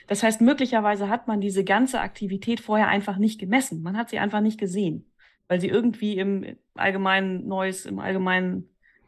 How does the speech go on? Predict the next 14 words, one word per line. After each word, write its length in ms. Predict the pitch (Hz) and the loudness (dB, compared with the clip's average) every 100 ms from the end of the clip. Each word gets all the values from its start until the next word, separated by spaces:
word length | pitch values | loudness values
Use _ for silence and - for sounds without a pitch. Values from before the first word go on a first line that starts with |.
| _ | _
äh, 260 | - 175 170 - _ - | 0 0 0 -6 _ -4
ja, 260 | 90 - - _ _ _ _ _ _ - | -2 -2 -8 _ _ _ _ _ _ -6
Wackel-, 220 | 180 190 | -4 -4
Boden, 560 | 185 185 196 185 175 175 | -2 2 4 4 2 -2
in 220 | - 196 190 | -4 0 0
der 100 | 185 | 0
allgemeinen 440 | 185 196 196 202 | 2 2 4 4
Bodenbewegung 960 | 208 220 190 190 - 190 202 190 175 - - | 4 2 2 -4 -8 2 4 4 0 -4 -4
übersehen 500 | 208 202 185 220 214 | 2 4 6 6 6
wurden. 300 | 180 170 165 | 2 -6 -8
Und 160 | - 170 | -8 0
jetzt 280 | 196 220 - | 2 0 -6
gibt's 220 | - - | -10 -6
halt 240 | 196 - | -6 -8